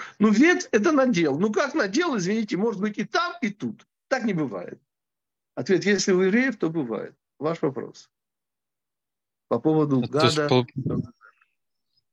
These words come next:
Speaker 2: получается, они, э, раньше взяли материальное, которого еще и не было, оно только в планах было. То есть эту часть земли Израиля, которая будет,
Speaker 1: Они
Speaker 2: э,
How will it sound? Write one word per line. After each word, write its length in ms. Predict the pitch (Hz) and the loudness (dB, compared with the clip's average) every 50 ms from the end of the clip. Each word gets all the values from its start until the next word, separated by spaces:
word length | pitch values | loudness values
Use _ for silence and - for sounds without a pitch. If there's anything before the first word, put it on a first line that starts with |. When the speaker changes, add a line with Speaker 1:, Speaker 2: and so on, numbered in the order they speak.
| _ _ _ - - - - 165 135 - - | _ _ _ -20 -20 -10 -8 -6 -6 -2 0
Speaker 2:
получается, 560 | 127 117 113 113 - 135 131 127 - - 127 | 2 2 2 4 4 2 2 2 2 2 2
они, 320 | 120 120 120 123 123 117 - - - - - - - - - - - - _ _ _ _ _ _ - - | 4 4 4 4 2 2 -2 -6 -12 -14 -14 -14 -16 -16 -18 -20 -20 -20 _ _ _ _ _ _ -2 0
э, 340 | 131 123 120 120 117 98 98 127 | 2 2 2 2 0 0 -2 0
раньше 400 | 123 131 131 127 117 - - 123 | 0 0 0 0 -2 -4 -4 -6
взяли 300 | 117 110 135 131 117 120 | -6 -4 -4 -4 -4 -4
материальное, 600 | 123 127 - - 131 147 170 160 139 127 120 113 | -6 -8 -6 -6 -4 -4 -4 -4 -4 -6 -8 -10
которого 400 | - _ _ 143 131 127 120 120 | -12 _ _ -10 -10 -8 -6 -6
еще 300 | 123 117 - - 127 123 | -8 -8 -8 -8 -8 -6
и 240 | 120 117 117 113 110 | -6 -6 -6 -6 -6
не 180 | 117 120 117 | -4 -4 -4
было, 220 | 101 98 104 104 104 | -4 -4 -6 -6 -6
оно 80 | 104 101 | -6 -8
только 200 | 110 - - - | -10 -12 -14 -14
в 80 | - | -2
планах 300 | - 131 120 110 107 101 | 0 2 2 2 2 0
было. 280 | 98 110 110 107 104 101 | -2 -2 -2 -2 -2 -2
То 100 | - 131 | -2 -2
есть 240 | 117 - - - - | -2 -2 -4 -4 -4
эту 180 | 131 - 117 | -4 -4 -4
часть 500 | 104 - - 127 123 110 - - - - | -4 -2 0 0 0 0 -2 -6 -8 -10
земли 240 | - 113 120 117 113 | -10 -8 -8 -8 -8
Израиля, 300 | 110 110 123 123 110 104 | -6 -6 -6 -4 -4 -6
которая 320 | - - - - 110 113 104 | -6 -8 -8 -6 -6 -6 -6
будет, 280 | 107 113 110 107 107 - - - | -6 -6 -6 -6 -6 -10 -12 -10
Speaker 1:
Они 260 | 113 110 110 95 90 | -8 -8 -6 -8 -8
Speaker 2:
э, 100 | - 135 | -10 -12